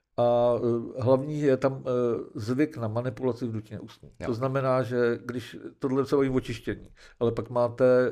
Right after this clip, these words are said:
Speaker 1: padesát procent psů, který prostě s-, když přijdou na, ke mně na nějaké ošetření, nebo mají majitelé pocit, že ten pes má nějaký problém v dutině ústní, nebo v tlamě, tak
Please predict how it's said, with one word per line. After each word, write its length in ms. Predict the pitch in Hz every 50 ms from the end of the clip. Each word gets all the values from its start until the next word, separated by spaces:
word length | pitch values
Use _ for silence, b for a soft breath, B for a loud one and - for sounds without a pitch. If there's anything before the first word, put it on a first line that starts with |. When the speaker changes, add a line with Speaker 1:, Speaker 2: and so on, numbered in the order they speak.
| - - -
Speaker 1:
padesát 360 | - 120 113 110 - 127 117
procent 320 | 117 123 110 - - 120 113
psů, 160 | 113 - 120
který 200 | 107 - 117 113 113
prostě 320 | 117 113 101 - - 117
s-, 120 | 110 110 113 - 92 101 - - 107
když 200 | 117 117 113 -
přijdou 320 | - - - 113 113 117
na, 140 | 113 117 - - - 127
ke 100 | - 120
mně 260 | 113 117 120 120 117 b b b b b b b b -
na 60 | 131
nějaké 280 | 117 120 120 117 135 -
ošetření, 460 | 131 - 139 123 - - 123 117 113
nebo 200 | 113 110 110 117
mají 220 | 113 113 117 117 113 113
majitelé 380 | - 120 120 113 117 123 123 113
pocit, 260 | 117 117 - - 110
že 60 | 107
ten 140 | 110 120 110
pes 140 | 117 - -
má 80 | 123
nějaký 200 | 120 117 117 131
problém 300 | 120 - 117 107 120 120
v 20 | 117
dutině 260 | 110 107 - 123 123
ústní, 280 | 123 117 - - 107 107 - B B B B B B B B -
nebo 220 | - 113 117 113 107
v 40 | 107
tlamě, 480 | - - 120 104 101 107 107 110 - - _ b b b b b b _ _ _ -
tak 120 | - 113